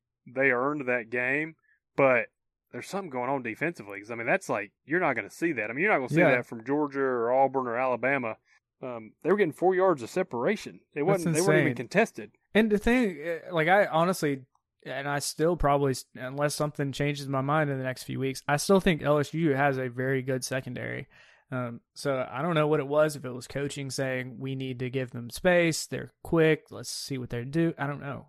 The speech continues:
Speaker 2: Like,
Speaker 1: Well, and to their, to their, you know, if you wanna make excuses, they, they did lose possibly the best defensive player in the country. I mean, Stingley,
Speaker 2: Mm-hmm.
Speaker 1: uh, had to go to the hospital, not, not covid related. He had to go to the hospital, so he was out.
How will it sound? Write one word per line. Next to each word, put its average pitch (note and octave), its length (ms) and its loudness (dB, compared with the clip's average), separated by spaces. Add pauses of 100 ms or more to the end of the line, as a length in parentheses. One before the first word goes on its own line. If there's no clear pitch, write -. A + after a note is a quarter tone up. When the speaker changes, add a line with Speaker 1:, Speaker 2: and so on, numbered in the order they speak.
Speaker 2:
Like, B2 200 -8 (440)
Speaker 1:
Well, F3 280 8
and D#3 80 -2
to G#3 100 6
their, F#3 220 4
to G3 200 -2
their, D#3+ 440 6 (400)
you E3 180 0
know, B2+ 120 4
if A2+ 120 -6
you D#3 80 0
wanna D3 120 0
make C#3 160 4
excuses, B2+ 520 -4
they, D#3+ 260 4
they E3 140 4
did E3+ 180 6
lose C#3 440 2 (320)
possibly C3+ 480 0
the A#2+ 120 -10
best B2+ 300 -2
defensive B2+ 420 -4
player B2 200 -2
in G#2 80 -8
the G2 80 -10
country. A2+ 500 -6 (260)
I C3 40 -4
mean, B2 140 -2
Stingley, C#3+ 640 2 (240)
Speaker 2:
Mm-hmm. D3+ 360 0
Speaker 1:
uh, B2+ 220 0
had C#3 140 4
to C3+ 80 -2
go C3+ 100 4
to B2 60 2
the A2+ 80 0
hospital, C3+ 440 0
not, D#3+ 280 -4
not D#3 260 0
covid C#3+ 300 2
related. A2+ 360 -6
He C#3+ 60 4
had D#3 100 6
to C3 60 0
go B2 80 0
to A#2+ 60 0
the A2+ 80 0
hospital, A#2 560 -4 (360)
so B2+ 100 -4
he E3+ 80 4
was D3+ 120 -2
out. B2 300 2